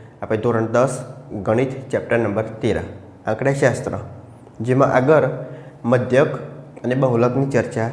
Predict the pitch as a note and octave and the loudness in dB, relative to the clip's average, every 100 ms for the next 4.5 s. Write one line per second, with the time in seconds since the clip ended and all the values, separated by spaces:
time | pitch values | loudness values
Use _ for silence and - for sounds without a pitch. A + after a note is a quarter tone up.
0 | - - A#2 F2 F#2+ - - - - - | -8 0 2 2 -4 -10 -18 -20 -10 -4
1 | A#2+ - B2+ D3 D#3 C#3 - D3 C#3+ C#3+ | -2 0 2 2 2 0 -2 -2 -2 0
2 | B2+ B2 - B2 B2 A#2+ B2 C3 C3 C3 | -2 -4 -6 -2 -2 0 0 0 0 -4
3 | A#2+ A#2+ A#2+ A2 G#2 G#2+ G#2 - - A#2+ | -2 -2 0 -2 -4 -4 -6 -6 -12 -2
4 | A#2 G2 F#2 F#2+ F#2+ | 0 0 -2 -4 -8